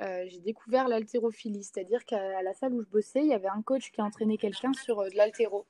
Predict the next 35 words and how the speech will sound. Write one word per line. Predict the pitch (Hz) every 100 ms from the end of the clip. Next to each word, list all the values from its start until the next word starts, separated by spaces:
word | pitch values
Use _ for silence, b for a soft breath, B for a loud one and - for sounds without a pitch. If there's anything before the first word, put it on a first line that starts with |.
| b b b b b -
Et | 220 214
avant | 202 302
de | 370
partir, | - - - - 302
j'ai | 247 208
testé | 240 233 -
mes | 254 208
premiers | - 254 247 247
petits | - 277 254 -
mouvements, | 247 240 208 202 233
bon, | 180
pas | 226 233
d'arracher, | 202 190 - 277
hein, | 269 208
mais | 180 - b b b
des | -
petits | - -
mouvements | 285 247 214 240
comme | 233
ça. | 208 - 269
Et |
j'ai | 214
commencé | 202 190 190 -
à | 220
comprendre | 208 190 - 254 247
que, | -
voilà, | 180 214 240
ça | - 185
prenait | - 214
une | 214 202
autre | 202 202
tournure, | - 190 214 262
que | -
j'aimais | - 185 180
bien. | 175 202